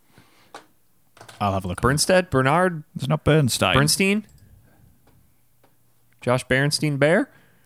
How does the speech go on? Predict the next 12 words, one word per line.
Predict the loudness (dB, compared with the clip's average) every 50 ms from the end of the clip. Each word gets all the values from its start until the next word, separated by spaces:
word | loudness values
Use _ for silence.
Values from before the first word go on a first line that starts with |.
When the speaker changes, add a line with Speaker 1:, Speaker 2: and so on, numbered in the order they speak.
| _ 0
Speaker 3:
Josh | 2 2 2 2 2
Bear. | 2 4 4 2 0 -4 -12 -20 -20 -20 -20 -20 -20 -20 -20 -20 _ _ _ _ _ -20
Speaker 1:
<laughs> | -20 -20 -20 -20 -20 -20 -20 -20 _ _ _ _ _ _ _ _ -2
Josh | -2 0 2
Bear, | 2 4 4
that'll | 4 4 4
do. | 4 2 0 _ -10 _ _ _ _ _ -20 -20 -20 -12 -2 2
Old | 2 2 4
Joshy | 4 2 2 4 4
Bear. | 4 4 2 2 0
Speaker 2:
Did | 0 -2
I? | -2 -2